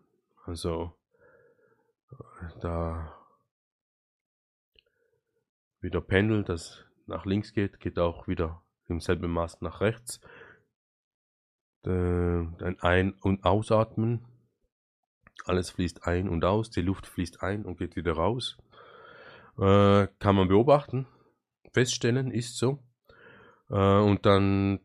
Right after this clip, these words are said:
das Gesetz der Kausalität, Ursache, Wirkung. Und wenn wir eine Wirkung heute feststellen können und wir die Ursache nicht kennen,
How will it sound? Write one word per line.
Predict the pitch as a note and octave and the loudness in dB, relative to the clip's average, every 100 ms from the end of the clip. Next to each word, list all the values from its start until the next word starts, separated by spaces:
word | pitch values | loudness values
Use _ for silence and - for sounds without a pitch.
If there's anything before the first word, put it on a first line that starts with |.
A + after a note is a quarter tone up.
| - | -2
das | G2 F#2 - | 0 0 -4
Gesetz | F#2+ G#2 - | 0 0 0
der | G2+ | -2
Kausalität, | G#2 F#2+ F#2 F#2+ - A#2+ D#3 - - - | 2 2 2 0 2 2 2 -4 -20 -2
Ursache, | A2 A2 - G#2+ - G#2+ G2 _ _ - | 2 2 2 -2 0 -8 -8 _ _ -6
Wirkung. | G#2+ C3 - D3 E3 _ _ _ _ _ _ _ _ _ _ _ _ _ _ _ _ _ | -4 -4 -2 -4 -4 _ _ _ _ _ _ _ _ _ _ _ _ _ _ _ _ _
Und | G#2 G2 F#2+ | 0 2 4
wenn | G2 F#2+ F#2+ F#2 | 4 2 2 0
wir | G2 G2 G2 | 0 0 0
eine | F2+ F2+ F#2 | 0 0 0
Wirkung | B2+ C#3+ A2+ G2 | -2 -2 -4 -2
heute | G#2 G#2 G#2+ | -2 -2 -2
feststellen | - C#3+ - - G#2 G#2+ - | 0 0 0 2 4 4 4
können | G2 G2+ C#3 D3+ _ _ _ - _ | 4 4 4 0 _ _ _ -20 _
und | - F#2+ F#2+ | -2 -2 2
wir | G#2 G2 F#2+ | 4 4 2
die | - G#2 | -2 2
Ursache | B2+ D3 G#2+ F#2+ G#2 | 4 4 2 0 0
nicht | F#2+ - | 0 2
kennen, | B2 B2 B2+ A#2 | 4 4 0 -4